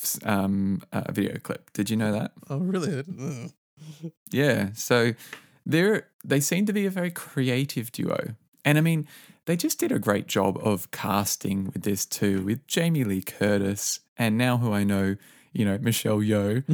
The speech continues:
Speaker 2: <laughs>
Speaker 1: And, um, I can't pronounce his name very well, but the guy who is, um, Michelle Yeoh's husband in the film was in,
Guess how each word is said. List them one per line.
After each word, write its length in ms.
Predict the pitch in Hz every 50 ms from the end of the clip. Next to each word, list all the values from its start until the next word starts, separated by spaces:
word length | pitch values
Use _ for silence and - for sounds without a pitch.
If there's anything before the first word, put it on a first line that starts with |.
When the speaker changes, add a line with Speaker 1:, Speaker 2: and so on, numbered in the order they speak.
| 123 - - - - - -
Speaker 2:
<laughs> 240 | - - 262 - -
Speaker 1:
And, 380 | 131 123 123 120 120 120 117 - 120
um, 420 | 113 107 104 101 101 98 104 113 - _ _ _ _ _ _ _ _ _ _ _ _ _ _ _ - - _ - - - - -
I 40 | -
can't 280 | - - 135 139 139
pronounce 340 | - 139 123 117 117 - -
his 160 | - 110 107
name 160 | 110 110 113
very 200 | 113 - 117 117
well, 200 | 104 104 101 101
but 240 | 101 - - - -
the 80 | - 113 -
guy 460 | - - 110 113 110 110 110 110 110 - - 107
who 140 | 107 101
is, 340 | 98 98 98 - - - - _ _ _ _ _ _ -
um, 440 | - 110 101 101 98 98 98 - - - -
Michelle 360 | 120 107 - - 104 104 101
Yeoh's 260 | 104 107 101 98 -
husband 420 | - - 113 110 - - 110 107 101
in 60 | 98
the 60 | 98
film 380 | - - 90 92 98 - - - - - - _ _ _ _
was 160 | - 107 98
in, 380 | - 107 107 104 107 104 110 -